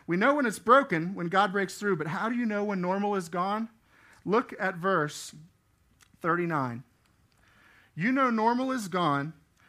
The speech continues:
when God is glorified and known because you take up air in this planet. Because you're breathing, because you live, people come to know God."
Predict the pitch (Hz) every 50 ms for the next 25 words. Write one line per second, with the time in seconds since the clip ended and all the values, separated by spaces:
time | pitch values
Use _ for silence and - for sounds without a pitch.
0 | _ - 151 160 165 165 151 135 120 185 190 196 208 220 233 240 240 202 175 -
1 | 202 214 208 196 170 156 147 - 160 143 143 139 139 139 139 143 143 _ _ _
2 | _ _ - 156 165 165 165 170 185 202 202 185 165 156 147 143 139 - - _
3 | - 160 160 - 180 175 151 135 135 156 185 214 220 208 - 214 196 190 196 190
4 | 180 185 - - 180 170 165 147 135 135 - 143 135 143 143 139 131 - - -
5 | 131 123 117 104 101 - _ _ _ _ _ _ _ _ _ _ _ _ _ _
6 | _ - 202 202 - - 220 226 240 208 226 254 254 196 196 226 226 220 214 160
7 | 143 123 110 104 107 _ _ _ _ _ _ _ _ - - - - 196 202 -
8 | 220 240 240 240 208 226 262 262 254 240 226 214 180 156 147 135 - - _ -
9 | - - _ _ - - - 240 233 - 254 247 240 - - 233 220 214 196 -
10 | 214 202 196 196 180 196 185 175 165 156 143 -